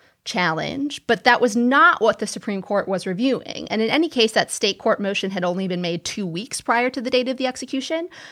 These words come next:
um, which is, again, the same window that Mister Ray had filed his stay application.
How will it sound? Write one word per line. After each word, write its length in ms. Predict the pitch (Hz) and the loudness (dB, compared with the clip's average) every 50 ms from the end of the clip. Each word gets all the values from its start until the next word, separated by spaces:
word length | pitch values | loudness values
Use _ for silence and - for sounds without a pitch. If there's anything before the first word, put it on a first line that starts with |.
| - - _ _ - | -20 -20 _ _ 4
um, 360 | 214 214 190 190 196 190 - | 6 6 6 6 4 0 -4
which 220 | - 214 214 - 233 | -2 -2 0 0 0
is, 280 | 220 180 - - - - _ _ | 0 0 -2 -8 -12 -14 _ _
again, 320 | - 190 - 262 262 240 196 | 0 2 4 4 4 4 2
the 80 | 202 | 0
same 480 | - - - 240 240 240 240 233 226 175 | -2 2 2 4 4 4 2 2 0 0
window 500 | 180 277 339 330 214 - - - - - | 0 0 0 0 0 -2 -4 -4 -6 -2
that 280 | 214 226 185 - - | 2 2 2 2 2
Mister 320 | 208 208 - - - 202 190 | -2 -4 -2 -2 -4 -4 -2
Ray 360 | 185 254 349 415 - - - | -2 -4 -6 -6 -6 -8 -6
had 180 | - - - 165 | -6 -6 -6 -2
filed 320 | - 180 - - - - | -2 0 0 -2 -4 -6
his 100 | 208 - | -8 -10
stay 160 | - - 160 139 | -6 -4 -2 -2
application. 680 | - - - 180 - - 160 - - - - - - | -2 -4 -6 -10 -12 -10 -10 -8 -6 -6 -6 -8 -8